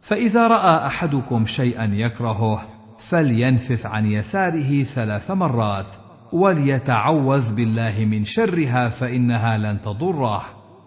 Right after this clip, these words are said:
فقال: إن كنت لأرى الرؤيا أثقل علي من جبل، فما هو إلا أن سمعت بهذا الحديث، فما أباليها.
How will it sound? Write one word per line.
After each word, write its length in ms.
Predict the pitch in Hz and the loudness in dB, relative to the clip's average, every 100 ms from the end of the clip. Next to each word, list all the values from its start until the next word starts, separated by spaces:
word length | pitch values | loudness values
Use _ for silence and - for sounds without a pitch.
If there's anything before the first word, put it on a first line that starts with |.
| - | -10
فقال: 680 | - 120 131 127 123 117 107 - - - - | -6 -4 0 4 4 4 0 -6 -20 -20 -4
إن 200 | 202 180 | 2 2
كنت 360 | - 254 240 - | 2 4 4 4
لأرى 500 | 165 143 147 147 135 | 2 2 0 0 0
الرؤيا 720 | 113 120 143 131 113 117 220 | 0 -2 0 0 0 0 0
أثقل 420 | 214 - - 127 | -2 -2 -2 0
علي 560 | 113 95 110 110 104 104 | 2 0 0 0 0 0
من 180 | 104 101 | 0 -2
جبل، 520 | 104 98 98 95 90 - - - - - | -2 -4 -4 -6 -8 -12 -20 -20 -20 -6
فما 300 | 208 220 233 | 2 4 6
هو 240 | 175 170 | 6 4
إلا 420 | 175 165 135 120 | 4 2 2 0
أن 80 | 123 | -2
سمعت 460 | 120 214 208 170 156 | 0 2 2 0 -4
بهذا 440 | 131 113 113 107 | -2 0 0 -2
الحديث، 680 | 101 - 117 170 185 180 - - - - | -4 -6 -4 -2 -2 -2 -6 -18 -20 -8
فما 480 | 143 139 123 120 117 123 | -2 0 2 0 0 -2
أباليها. 960 | 110 143 190 135 107 98 92 92 87 | -2 -2 -2 -2 -2 -4 -6 -8 -12